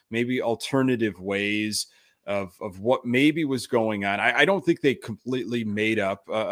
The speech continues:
a health situation. You know, that would be, gosh, I, I hope that's not the issue.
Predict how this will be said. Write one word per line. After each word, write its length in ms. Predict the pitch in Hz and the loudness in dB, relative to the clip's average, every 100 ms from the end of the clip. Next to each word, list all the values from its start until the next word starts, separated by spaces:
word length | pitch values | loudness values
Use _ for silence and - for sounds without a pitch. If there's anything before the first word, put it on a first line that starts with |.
| 117 | 0
a 40 | |
health 260 | 101 107 95 | 0 -4 -6
situation. 920 | - 98 - 95 82 80 - 90 87 80 | -6 -6 -6 -6 -6 -6 -8 -10 -12 -8
You 140 | 101 | -6
know, 260 | 92 87 92 | -6 -8 -2
that 140 | 113 | -2
would 140 | 113 98 | -2 -4
be, 220 | 95 85 | -6 -4
gosh, 380 | - 117 82 - | 2 2 2 -2
I, 120 | 101 92 | -4 -2
I 100 | 98 | -2
hope 240 | - - | -2 0
that's 240 | 98 - | -2 -2
not 180 | 101 95 | -2 -4
the 200 | 95 95 | -4 -4
issue. 320 | 110 - 78 | -2 -4 -8